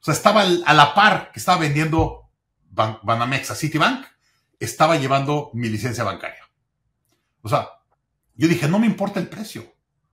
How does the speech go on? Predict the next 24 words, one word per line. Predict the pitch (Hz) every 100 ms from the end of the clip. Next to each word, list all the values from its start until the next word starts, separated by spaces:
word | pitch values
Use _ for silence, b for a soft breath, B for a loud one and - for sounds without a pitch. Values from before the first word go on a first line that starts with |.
| _ _
No | 120 160
era | 226
un | 214
tema | 214 185
de |
lana, | 117 190 202 107
teníamos | 123 175 180
cincuenta | 139 165 165
millones | 165
de | 147
dólares. | 196 101 - -
Era | 156 196
hacer | 196 - - - 190 233
el | 226
plan | - 175 208
de |
negocios. | 175 151 214 - - - _ _ _ _ _ _
Y | 127
entonces | 110 160 -
fui |
a | 135
contratar | 156 135 151
el | 185
mejor | 202 214 -